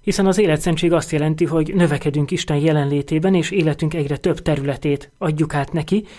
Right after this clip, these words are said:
és helyezzük az ő vezetése alá. A hivatásunk pedig, az folyamatosan bontakozik ki abban, ahogyan Jézus megmutatja azt, hogy mi az, amire küld bennünket,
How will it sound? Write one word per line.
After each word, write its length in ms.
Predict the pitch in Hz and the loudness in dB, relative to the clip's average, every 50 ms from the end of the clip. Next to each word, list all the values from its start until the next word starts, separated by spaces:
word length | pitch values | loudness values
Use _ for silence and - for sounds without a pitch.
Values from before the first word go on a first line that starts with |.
| - - - - - _ | -20 -20 -20 -20 -20 _
és 180 | _ 175 - - | _ -4 -2 0
helyezzük 420 | 185 175 151 143 135 151 165 160 | 2 2 2 2 2 0 -2 0
az 140 | 165 147 139 | 0 0 0
ő 220 | 156 147 151 160 165 | 2 0 0 0 0
vezetése 580 | 160 156 143 143 127 - 147 135 131 - 147 | 0 0 0 -2 -4 -4 -4 -4 -2 -4 -4
alá. 380 | 139 143 139 143 143 151 - - - - - - - - _ - - - - - - - - - - - _ | -4 -4 -4 -4 -6 -6 -10 -12 -16 -18 -20 -20 -20 -20 _ -20 -20 -20 -20 -18 -18 -20 -20 -20 -20 -12 _
A 100 | - - | -6 0
hivatásunk 720 | - 190 180 196 190 190 208 196 202 196 - 226 220 214 | 2 2 2 2 2 2 2 2 2 2 2 2 2 2
pedig, 360 | - 214 202 233 240 226 - - - - - - - | 2 0 0 0 -2 -2 -4 -10 -20 -20 -20 -12 -6
az 120 | - 196 - | -4 -4 -2
folyamatosan 680 | - - 185 160 151 147 143 180 156 - - 156 151 | 0 0 2 2 2 2 2 0 0 0 0 0 0
bontakozik 640 | 147 175 160 156 160 147 - 165 147 151 147 - - | 2 0 0 0 -2 -2 0 0 0 0 -4 -6 -6
ki 160 | - 185 170 | -2 0 0
abban, 400 | 175 180 175 156 165 175 208 214 - - - - - - - | 0 0 0 0 0 0 0 0 -2 -8 -18 -20 -20 -8 -2
ahogyan 340 | 254 262 233 214 180 180 165 | 0 0 2 2 2 2 2
Jézus 380 | 160 202 214 208 185 175 - | 4 4 4 4 4 2 2
megmutatja 640 | - 240 233 202 190 165 - 170 156 156 - 160 160 180 | 0 0 2 2 2 2 2 0 -2 -2 -2 -2 -2 0
azt, 200 | 185 - - - | -2 -2 -4 -4
hogy 240 | 170 170 160 160 - - - _ _ _ | -2 -2 -2 -4 -6 -14 -20 _ _ _
mi 200 | 190 247 262 214 | 2 4 4 6
az, 160 | 196 190 185 | 4 4 2
amire 340 | 190 170 165 160 156 147 - | 2 2 2 2 2 0 0
küld 340 | - 180 175 160 143 143 | 0 2 2 2 2 2
bennünket, 720 | 135 151 143 139 135 135 135 131 131 - 165 160 - - | 0 -2 -2 0 -2 -2 -2 -4 -4 -6 -10 -10 -12 -16